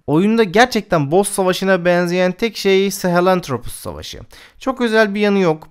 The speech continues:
Bazukayı ağzına ağzına dayamanız lazım işte. Ama hiç yoktan iyidir yani, değil mi? Ha bir de White Mamba Ally Savaşı var. Bazı insanlar bunu boss fight'tan bile saymıyor.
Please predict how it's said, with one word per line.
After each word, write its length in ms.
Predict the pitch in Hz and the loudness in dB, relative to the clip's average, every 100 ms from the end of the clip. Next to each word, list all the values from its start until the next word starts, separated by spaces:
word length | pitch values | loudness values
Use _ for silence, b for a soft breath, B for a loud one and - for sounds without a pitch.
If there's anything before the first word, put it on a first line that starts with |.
| - | 0
Bazukayı 420 | 190 190 185 165 | 0 2 2 4
ağzına 340 | 170 160 170 | 4 4 2
ağzına 360 | 151 120 143 151 | 2 2 0 2
dayamanız 500 | 135 127 123 117 95 | 4 4 2 0 -4
lazım 320 | 95 85 76 | -6 -8 -12
işte. 280 | 95 - 95 b b - | -16 -16 -18 b b -6
Ama 180 | 202 214 | -2 -2
hiç 280 | 240 233 | -4 -4
yoktan 480 | 196 165 - 196 190 - _ - | -2 -2 0 0 0 -4 _ -10
iyidir 440 | 254 196 131 95 | -6 -6 -8 -10
yani, 360 | 95 95 92 90 _ | -8 -8 -8 -12 _
değil 120 | 285 | -4
mi? 100 | 160 - - | -4 -6 -6
Ha 180 | 202 | -4
bir 80 | 208 | 2
de 160 | 233 233 220 202 | 4 4 2 0
White 340 | 220 220 - | 2 2 0
Mamba 560 | 202 196 185 180 - - | 2 4 6 4 2 -4
Ally 320 | 175 175 131 101 | 0 4 4 0
Savaşı 460 | - 110 98 - | -6 -8 -8 -8
var. 500 | 92 - - - - - | -10 -10 -10 -10 -14 -10
Bazı 320 | 160 170 170 | 0 0 2
insanlar 500 | 175 170 175 175 170 | -2 -2 -2 0 0
bunu 320 | 160 170 151 131 | -2 -4 -2 -2
boss 240 | 175 - | -4 -2
fight'tan 440 | 165 156 156 180 | -2 0 -2 -2
bile 160 | 156 170 | -2 -4
saymıyor. 460 | 170 160 120 92 | 0 0 0 -4